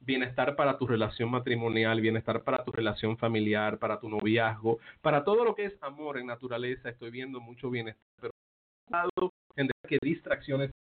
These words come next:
afecten tu relación. Para el signo de Cáncer, Cáncer, te veo con el cinco de espadas y la carta del hombre colgado. El cinco de espadas es una carta de luto y de pérdida, así que es un momento donde si tú te das por vencida en algo, vas a, a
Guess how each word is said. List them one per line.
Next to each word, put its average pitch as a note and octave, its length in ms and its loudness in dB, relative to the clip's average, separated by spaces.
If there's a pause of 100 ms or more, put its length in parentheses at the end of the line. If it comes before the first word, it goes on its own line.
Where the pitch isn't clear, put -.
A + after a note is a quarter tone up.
afecten D#3 240 -4 (840)
tu - 80 -20
relación. G2 300 -2 (760)
Para C#3+ 160 0
el - 0 -
signo G#3 80 6
de E3+ 140 0
Cáncer, A#2+ 600 -2
Cáncer, C#3+ 380 0
te B2 80 -2
veo A#2+ 180 4
con C#3 160 4
el A#2+ 140 2
cinco F3 160 4
de - 280 -18
espadas B2 380 4
y B2 40 4
la G#2+ 160 4
carta A#2 320 2
del A2+ 100 6
hombre A2+ 220 4
colgado. A2 560 4 (260)
El C3+ 160 4
cinco F#3+ 220 4
de F#3 60 4
espadas D3 340 0
es - 60 -12
una C#3+ 160 -6
carta C3+ 280 -4
de B2+ 100 -2
luto C3+ 360 -2
y - 20 -4
de A2 120 -4
pérdida, A2 640 0 (280)
así E4 220 0
que E4 80 -4
es - 80 -4
un G#3+ 160 -4
momento D#3 360 -6
donde B2+ 340 -6
si B2 100 -16
tú D3+ 140 -20
te C#3+ 100 -8
das E3 180 -2
por D#3 200 -6
vencida C#3 640 -2
en A#2+ 200 -4
algo, G#3 520 2 (380)
vas C3+ 240 2 (160)
a, A#2+ 320 -2
a A#2 200 2